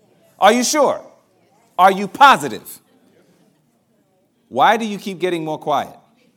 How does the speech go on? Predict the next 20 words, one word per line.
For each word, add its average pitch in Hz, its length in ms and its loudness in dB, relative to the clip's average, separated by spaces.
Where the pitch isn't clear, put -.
You 151 120 -6
intimidated 196 480 -4
by 202 140 2
my 202 160 0
hands? 214 440 -6
Don't 190 140 -16
let 196 100 -12
no 180 80 -10
man 156 320 -10
intimidate 135 460 -10
you. 143 80 -14
Men 151 200 -12
are 117 80 -12
flesh. - 520 -10
Don't - 120 -20
let 185 80 -16
no 165 100 -12
man 110 220 -12
scare 104 300 -14
you. 104 300 -18